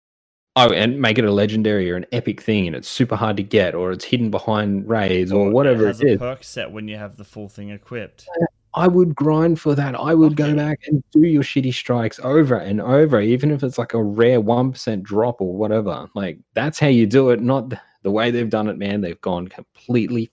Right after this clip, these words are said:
Speaker 1: fucking backwards, I reckon, for it.
Speaker 2: Yeah,
Speaker 1: Uh, for their monet-,
Speaker 2: definitely.
Speaker 1: for their monetization, for them trying to make money out of this, I think they've, they've screwed that idea up as well.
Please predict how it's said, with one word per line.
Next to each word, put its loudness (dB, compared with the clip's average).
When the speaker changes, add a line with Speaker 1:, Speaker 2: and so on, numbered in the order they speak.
Speaker 1:
fucking -2
backwards, -6
I -10
reckon, -8
for 0
it. -10
Speaker 2:
Yeah, -6
Speaker 1:
Uh, 6
for 2
their 8
monet-, 6
Speaker 2:
definitely. -10
Speaker 1:
for 6
their 6
monetization, 0
for -10
them -2
trying -2
to -2
make -8
money -8
out -6
of -6
this, -8
I -10
think -10
they've, -12
they've -6
screwed 2
that 4
idea 0
up -8
as -16
well. -12